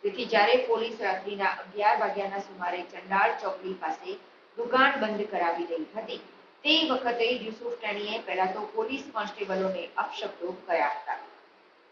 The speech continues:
ત્યારબાદ સ્થળ પર ઉભેલા કોન્સ્ટેબલ ગુંજને યુસુફ ટેણીને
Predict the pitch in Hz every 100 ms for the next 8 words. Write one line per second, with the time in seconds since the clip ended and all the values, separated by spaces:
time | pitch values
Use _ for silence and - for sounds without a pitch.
0 | _ _ _ _ _ _ - _ - -
1 | 208 196 185 175 180 - 233 247 254 226
2 | 190 202 185 185 190 190 196 185 180 180
3 | 220 247 247 170 - - - - 214 269
4 | 269 339 - 240 220 214 208 233 -